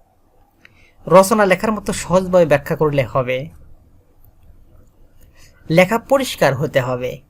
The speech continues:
ধারাবাহিকভাবে লিখতে হবে, নিজের বুদ্ধিমত্তা প্রয়োগ করে লিখতে হবে। এখানে টেক্সট বুকের কথা বলা হয়েছে,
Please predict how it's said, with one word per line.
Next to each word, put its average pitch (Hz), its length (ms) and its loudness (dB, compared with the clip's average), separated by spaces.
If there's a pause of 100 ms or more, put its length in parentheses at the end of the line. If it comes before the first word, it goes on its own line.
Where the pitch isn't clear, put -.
(1000)
ধারাবাহিকভাবে 180 800 0
লিখতে 151 420 -4
হবে, 147 400 -4 (920)
নিজের 180 380 2
বুদ্ধিমত্তা 147 880 -2 (240)
প্রয়োগ 160 340 2
করে 185 320 0 (220)
লিখতে 143 420 -4
হবে। 123 500 -10 (1200)
এখানে 175 460 -2 (540)
টেক্সট 233 300 2
বুকের 185 260 -4
কথা 147 180 -2
বলা 123 220 -4
হয়েছে, 127 500 -8